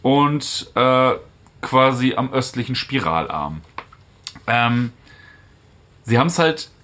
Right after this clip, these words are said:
also diesen Durchbruch durch diesen, durch diesen Nebelschleier um den, äh, Damoklesgolf haben sie halt geschafft, weil die Tau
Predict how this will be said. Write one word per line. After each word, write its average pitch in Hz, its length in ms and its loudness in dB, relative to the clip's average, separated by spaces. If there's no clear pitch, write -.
also 131 200 2
diesen 135 300 -2
Durchbruch 160 520 2
durch 135 160 -2
diesen, 123 380 0
durch 117 140 0
diesen 113 220 0
Nebelschleier 139 720 2
um 120 160 -2
den, 110 320 0
äh, 95 500 -4
Damoklesgolf 131 840 0
haben 123 100 0
sie 117 80 -2
halt 113 140 0
geschafft, 117 420 -2
weil 107 260 2
die 107 180 -4
Tau 110 480 0